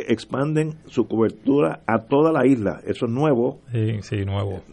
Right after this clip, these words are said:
Speaker 1: Anteriormente ustedes estaban limitados a
Speaker 2: A dieciséis municipios.
Speaker 1: Ahora es Island.
Speaker 2: Setenta y ocho, La Mona, Monito, Desecheo,
Speaker 1: Eh,
Speaker 2: todo eso por ahí.
Speaker 1: muy bien.
Speaker 2: Sí.
Speaker 1: Para hablarnos en profundidad sobre Constellation Health, se encuentra con nosotros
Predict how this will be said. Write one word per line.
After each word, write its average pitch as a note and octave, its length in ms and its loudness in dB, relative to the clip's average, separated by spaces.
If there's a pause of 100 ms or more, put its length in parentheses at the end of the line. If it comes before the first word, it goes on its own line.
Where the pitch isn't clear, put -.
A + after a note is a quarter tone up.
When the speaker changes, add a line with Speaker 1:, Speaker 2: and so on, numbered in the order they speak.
(100)
Speaker 1:
Anteriormente A#2+ 720 0
ustedes B2+ 280 0
estaban C3+ 260 0
limitados A#2+ 600 0
a G#2+ 280 2
Speaker 2:
A A2+ 60 4
dieciséis A2 440 4
municipios. A#2 640 0
Speaker 1:
Ahora B2+ 380 4
es D3 180 -2 (180)
Island. A2+ 40 0 (160)
Speaker 2:
Setenta C3 280 6
y C3 100 8
ocho, F3 580 8
La B2 160 6
Mona, E3 340 6
Monito, D3 400 4
Desecheo, C#3 460 6
Speaker 1:
Eh, D3+ 60 4
Speaker 2:
todo C#3+ 160 4
eso D3 180 0
por C3 120 2
ahí. A2+ 140 4
Speaker 1:
muy C3 140 4
bien. A2+ 160 4
Speaker 2:
Sí. G#2+ 180 -2 (320)
Speaker 1:
Para A2+ 200 4
hablarnos D#3+ 440 6 (100)
en C#3 140 4
profundidad B2+ 720 4
sobre G#2 320 2
Constellation A#2+ 760 4
Health, D#3 320 0 (300)
se - 160 -2
encuentra B2 400 0
con A#2+ 160 -2
nosotros A2 400 -6